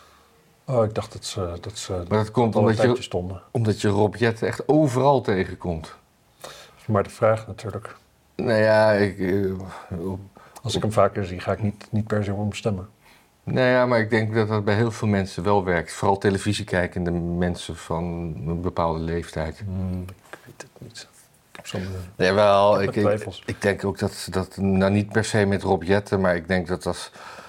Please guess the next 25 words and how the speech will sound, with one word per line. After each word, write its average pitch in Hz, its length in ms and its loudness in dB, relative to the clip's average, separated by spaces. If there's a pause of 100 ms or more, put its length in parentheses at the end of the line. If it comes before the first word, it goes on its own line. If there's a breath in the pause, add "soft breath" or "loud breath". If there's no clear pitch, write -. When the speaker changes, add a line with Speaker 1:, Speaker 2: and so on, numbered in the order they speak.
(160 loud breath)
Speaker 2:
als 95 160 -4
mijn 90 200 0
vader 90 520 2
maar 87 300 2
vaak 85 320 0
genoeg, 90 540 -6
eh, 80 240 -4 (1700 soft breath)
iemand 92 300 2
hoort 85 240 -4
praten 92 600 0
waar 92 180 2
hij 92 100 -2
het 87 140 0
niet 107 200 2
per 104 180 2
se 101 200 2
mee 98 160 2
oneens 98 480 0
is, - 440 -4
dat 101 220 -2
hij 98 100 -6
dan 101 180 -2
denkt, 98 420 -4
"Nou 131 140 -2
ja, 95 120 0